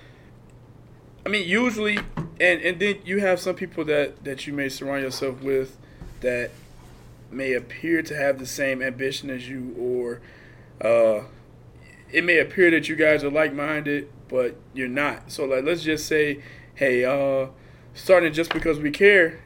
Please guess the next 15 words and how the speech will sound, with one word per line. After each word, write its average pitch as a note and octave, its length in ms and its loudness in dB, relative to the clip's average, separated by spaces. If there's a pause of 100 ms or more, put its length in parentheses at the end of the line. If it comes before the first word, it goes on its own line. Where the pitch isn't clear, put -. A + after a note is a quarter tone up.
(160)
you D3 120 -6
know, C3+ 100 -2
I C#3+ 120 0
figured, D3+ 600 -4
why C3+ 220 -4
not C3 420 -10
influence C3 760 -10 (260)
the A#2+ 80 -8
people C3 300 -8
that B2+ 140 -2
I'm, B2+ 320 -6
I'm B2+ 200 -8
mostly C3 360 -6
around, C3 380 -8
right? D3 300 0